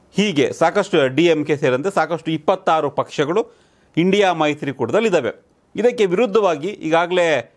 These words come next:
ಎನ್ ಡಿ ಎ ಮೈತ್ರಿಕೂಟ, ಎನ್ ಡಿ ಎ ಮೈತ್ರಿಕೂಟ ಇದೆ, ಬಿ ಜೆ ಪಿಯ ನೇತೃತ್ವದಲ್ಲಿ ಎನ್ ಡಿ ಎ ಮೈತ್ರಿಕೂಟ ಇದೆ. ಅಲ್ಲಿ ಮೂವತ್ತೆಂಟು ಪಕ್ಷಗಳು ಇದ್ದಾವೆ ಅನ್ನೋದು ಎನ್ ಡಿ ಎ ಮೈತ್ರಿಕೂಟದ ವಾದ. So ಇದ್ರ ಜೊತೆಗೆ ಇಂಡಿಯಾ ಮೈತ್ರಿಕೂಟದಲ್ಲೂ ಇಲ್ಲದ, ಇಂಡಿಯಾ ಮೈತ್ರಿಕೂಟದಲ್ಲೂ ಇಲ್ಲದ,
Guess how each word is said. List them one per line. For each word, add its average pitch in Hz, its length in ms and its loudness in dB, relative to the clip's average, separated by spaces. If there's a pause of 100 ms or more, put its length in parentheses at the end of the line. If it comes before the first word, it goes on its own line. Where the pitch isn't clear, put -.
(120)
ಎನ್ 175 220 0
ಡಿ 240 60 0
ಎ 233 100 4
ಮೈತ್ರಿಕೂಟ, 135 580 -4 (280)
ಎನ್ 147 160 -4
ಡಿ 160 60 2
ಎ 147 40 4
ಮೈತ್ರಿಕೂಟ 147 400 -4
ಇದೆ, 160 280 0
ಬಿ 143 160 -2
ಜೆ 143 140 0
ಪಿಯ 135 220 0 (560)
ನೇತೃತ್ವದಲ್ಲಿ 139 840 0 (100)
ಎನ್ 127 200 -2
ಡಿ 139 60 0
ಎ 135 80 4
ಮೈತ್ರಿಕೂಟ 117 500 -2
ಇದೆ. 139 360 -2
ಅಲ್ಲಿ 208 420 0
ಮೂವತ್ತೆಂಟು 175 640 0
ಪಕ್ಷಗಳು 156 460 -4
ಇದ್ದಾವೆ 151 340 2
ಅನ್ನೋದು 139 440 -4 (300)
ಎನ್ 160 200 2
ಡಿ 180 60 4
ಎ 170 100 4
ಮೈತ್ರಿಕೂಟದ 143 600 -2
ವಾದ. 180 480 0 (580)
So 240 320 2
ಇದ್ರ 196 160 2
ಜೊತೆಗೆ 196 720 0
ಇಂಡಿಯಾ 185 280 2
ಮೈತ್ರಿಕೂಟದಲ್ಲೂ 190 680 0
ಇಲ್ಲದ, 175 460 -2 (460)
ಇಂಡಿಯಾ 226 400 2
ಮೈತ್ರಿಕೂಟದಲ್ಲೂ 180 720 -2
ಇಲ್ಲದ, 131 580 -2